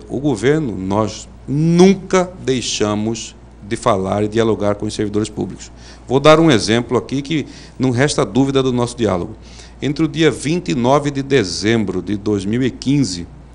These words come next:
e dez de janeiro de dois mil e dezesseis, festas de final de ano, nós reunimos com o Fórum Sindical quatro vezes.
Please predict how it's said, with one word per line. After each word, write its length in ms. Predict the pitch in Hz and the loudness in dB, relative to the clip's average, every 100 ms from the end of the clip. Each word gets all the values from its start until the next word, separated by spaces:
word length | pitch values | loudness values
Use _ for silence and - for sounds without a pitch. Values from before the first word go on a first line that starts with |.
| - - - - - | -20 -20 -20 -20 -10
e 80 | 117 | -8
dez 380 | 98 117 143 139 | 2 4 4 2
de 140 | 139 | -2
janeiro 680 | 120 135 98 95 123 131 107 | 2 2 2 0 0 0 0
de 140 | 104 | -2
dois 260 | 101 98 95 | 0 -2 0
mil 160 | 104 | -2
e 60 | 104 | -2
dezesseis, 720 | - 95 - 110 123 98 - - - - | -4 -4 -4 -2 -2 -2 -8 -18 -20 -18
festas 540 | - 117 143 - 110 | 0 2 2 0 -4
de 100 | 120 | -4
final 340 | - 104 107 | -6 -4 -2
de 140 | 117 101 | -2 -4
ano, 300 | 95 127 147 - - - | -2 -4 -6 -12 -20 -10
nós 220 | - 131 | -2 0
reunimos 340 | 143 139 151 160 | 2 2 2 0
com 160 | 151 | 0
o 40 | 143 | 0
Fórum 300 | - 139 139 | 2 2 2
Sindical 580 | 139 139 127 - 131 131 - | -2 -4 -4 0 2 2 2
quatro 360 | 135 139 113 | 2 2 -4
vezes. 560 | 92 95 87 90 - | -2 -2 -4 -10 -14